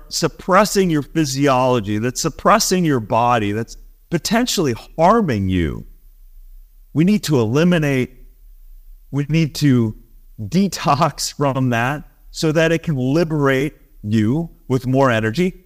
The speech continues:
The Super Life, the Superfood book, the twenty years of doing that, I was, like, obsessed with, like, let's go find the greatest nutrient-dense foods in the world so that people can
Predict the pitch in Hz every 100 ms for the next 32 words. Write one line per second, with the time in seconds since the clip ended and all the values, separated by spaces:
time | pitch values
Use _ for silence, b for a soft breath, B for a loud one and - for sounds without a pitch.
0 | - 139 - 180 165 151 147 139 147 147
1 | - 113 - 170 147 156 - 156 143 113
2 | 147 147 - - - 165 160 151 147 143
3 | 131 127 147 139 139 165 175 - _ -
4 | 175 226 156 117 107 107 - - 180 185
5 | - - 131 135 123 113 143 - 208 156
6 | 156 160 123 135 147 147 - - - -
7 | 117 147 151 - 156 139 117 147 131 -
8 | 147 147 120 131 123 127 214 214 147 -
9 | 135 - 175 160 165 147